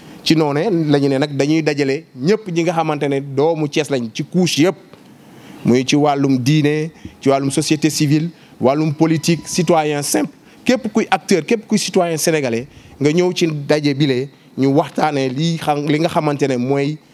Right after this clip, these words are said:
dëgëral stabilité ak jàmm ci biir Sénégal. Loolu mooy, euh, objet rencontre bi. Di ñaan nag, euh,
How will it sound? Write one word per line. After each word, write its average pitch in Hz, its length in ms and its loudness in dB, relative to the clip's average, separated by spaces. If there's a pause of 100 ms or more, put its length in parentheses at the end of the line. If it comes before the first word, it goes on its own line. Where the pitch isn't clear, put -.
(580)
dëgëral 185 540 2
stabilité 170 680 0
ak 127 180 0
jàmm 143 240 0
ci 139 100 0
biir 127 140 0
Sénégal. 107 360 -4 (640)
Loolu 131 220 4
mooy, 139 340 2
euh, 120 220 -2 (120)
objet 127 320 2
rencontre 123 520 -2
bi. 285 220 -2 (460)
Di 135 100 2
ñaan 165 280 2
nag, 151 120 -2 (120)
euh, 139 320 2